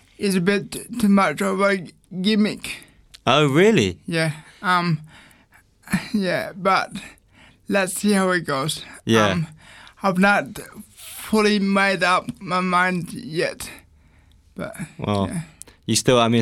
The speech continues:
Speaker 2: I'm sure you still have, uh, your chance to buy some Yeah Man merchandise.
Speaker 1: Yeah,
Speaker 2: The
Speaker 1: yeah.
Speaker 2: hats and the t-shirts.
Speaker 1: Yeah, I've got plenty.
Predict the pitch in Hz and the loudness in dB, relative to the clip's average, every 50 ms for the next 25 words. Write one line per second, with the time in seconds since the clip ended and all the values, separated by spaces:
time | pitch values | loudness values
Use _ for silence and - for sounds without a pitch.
0 | 113 - - 123 117 - - 131 120 113 - - 123 120 110 110 113 110 104 101 | 2 0 0 0 2 2 4 4 4 4 2 4 4 4 4 4 2 2 2 2
1 | 107 107 104 101 101 101 - 107 104 101 - - 110 104 101 - - 95 - 113 | 2 0 2 0 -2 -2 -2 -2 -2 -2 0 0 0 0 -2 -4 -4 0 0 2
2 | 113 107 107 - 104 101 104 110 110 107 107 107 104 101 104 104 110 - - - | 2 2 2 0 0 2 2 4 4 4 4 2 2 2 2 2 0 2 0 0
3 | - 113 107 - 113 104 - 240 226 226 226 226 220 208 190 165 151 - - - | 0 0 0 0 0 0 2 2 0 0 0 0 0 0 0 -2 -4 -6 -10 -2
4 | 117 120 113 113 120 117 107 - - - 117 110 107 104 104 - 117 113 113 - | 0 2 2 2 2 0 0 0 0 0 2 2 2 0 0 2 2 4 4 4
5 | - 107 101 98 - - - 185 185 175 180 190 - - 196 196 190 202 190 190 | 2 2 0 -2 -4 -2 -2 0 0 0 0 0 0 0 -2 -2 -2 -2 -2 -2
6 | 196 185 175 175 - 175 175 170 156 147 151 156 156 | 0 0 -2 -4 -4 -4 -2 0 2 2 4 4 2